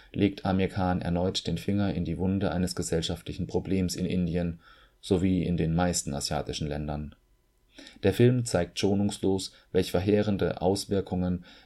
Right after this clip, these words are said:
der erlo-, enorme Leistungsdruck hat, dem Schüler und Studenten von Seiten ihrer Lehrer, des Bildungssystems und der Gesellschaft an sich ausgesetzt sind. Khans Charakter Rancho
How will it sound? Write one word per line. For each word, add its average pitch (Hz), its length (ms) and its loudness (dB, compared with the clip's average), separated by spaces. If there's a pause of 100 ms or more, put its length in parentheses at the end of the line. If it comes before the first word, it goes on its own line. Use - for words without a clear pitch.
der 90 160 4
erlo-, 90 300 4
enorme 95 420 2
Leistungsdruck 90 720 -2
hat, - 280 -2 (220)
dem 90 140 4
Schüler 104 380 2
und 95 100 -2
Studenten 85 540 -2
von 85 160 -4
Seiten 85 320 0
ihrer 80 200 0
Lehrer, 92 460 2 (320)
des - 80 -10
Bildungssystems 95 1000 0 (240)
und 92 140 0
der 92 60 6
Gesellschaft 87 580 0
an 90 100 -2
sich - 280 -4
ausgesetzt - 600 -8
sind. - 320 -14 (920)
Khans 98 420 2
Charakter 90 480 0
Rancho 95 580 0